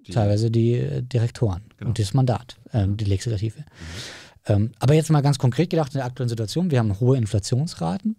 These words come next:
Speaker 2: und die, und die Notenbanken weltweit, die E Z B, vor allem die Federal Reserve in Amerika, denken darüber nach, wie man die bremsen kann. Und eines der wesentlichen Elemente, das gewählt wird und immer deutlicher wird, ist, die Zinsen so stark zu erhöhen,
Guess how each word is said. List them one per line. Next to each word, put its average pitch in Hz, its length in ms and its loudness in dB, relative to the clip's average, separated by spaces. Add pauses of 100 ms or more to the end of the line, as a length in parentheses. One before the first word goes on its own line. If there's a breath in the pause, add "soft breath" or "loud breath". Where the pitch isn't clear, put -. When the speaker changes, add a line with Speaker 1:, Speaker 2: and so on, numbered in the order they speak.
(300 loud breath)
Speaker 2:
und 117 140 0
die, 127 80 4
und 123 280 0
die 113 320 4
Notenbanken 120 720 2
weltweit, 104 460 0
die 113 80 0
E 101 60 -2
Z 110 180 0
B, 139 220 4
vor 127 180 -4
allem 101 200 0
die 101 160 -4
Federal 101 340 0
Reserve 101 380 -2
in 104 80 -4
Amerika, 160 540 0 (460 loud breath)
denken 131 200 4
darüber 135 240 4
nach, 104 220 2
wie 143 40 4
man 127 120 4
die 120 60 0
bremsen 98 460 0
kann. - 180 -10 (680 loud breath)
Und 107 120 0
eines 113 260 2
der 104 180 2
wesentlichen 139 400 2
Elemente, 113 400 2
das 113 180 0
gewählt 101 480 -2
wird 165 260 0
und 123 140 -2
immer 104 160 2
deutlicher 131 540 0
wird, 151 200 0
ist, - 300 -4
die 117 80 2
Zinsen 143 400 2
so 127 220 2
stark 113 380 -2
zu - 120 -4
erhöhen, 107 500 0